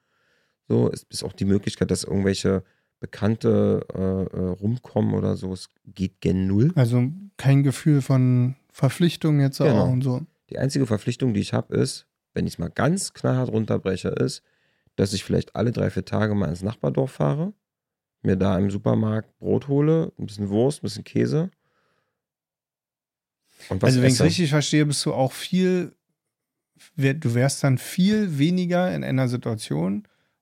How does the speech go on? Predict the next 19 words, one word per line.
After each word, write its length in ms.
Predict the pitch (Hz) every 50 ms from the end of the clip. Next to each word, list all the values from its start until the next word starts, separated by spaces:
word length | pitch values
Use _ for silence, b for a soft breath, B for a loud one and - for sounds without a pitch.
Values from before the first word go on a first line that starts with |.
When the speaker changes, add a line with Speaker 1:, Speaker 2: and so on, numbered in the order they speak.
| _
Speaker 2:
wo 80 | - 127
du 80 | 123 113
vielleicht 300 | - 139 127 123 117 -
zu 120 | - 127
Dingen 420 | 120 123 131 156 160 156 160 - _ _ _ _ _
Ja 280 | - 120 117 123 143 147
sagen 340 | 147 147 143 147 143 139 139
müsstest, 480 | 139 143 - - - 143 135 - -
zu 100 | - -
denen 220 | 127 123 123 127 123
du 100 | 127 123
eigentlich 500 | - 135 127 123 131 123 117 127 123 -
lieber 200 | - 123 117 117
mal 200 | 117 117 113 113
Nein 220 | 110 113 113 113
sagen 260 | 113 110 104 113 120 113
würdest. 260 | 120 - 113 - -
Speaker 1:
Genau. 300 | - 151 117 101 92 90 - - -
Speaker 2:
Hm. 200 | - 131 117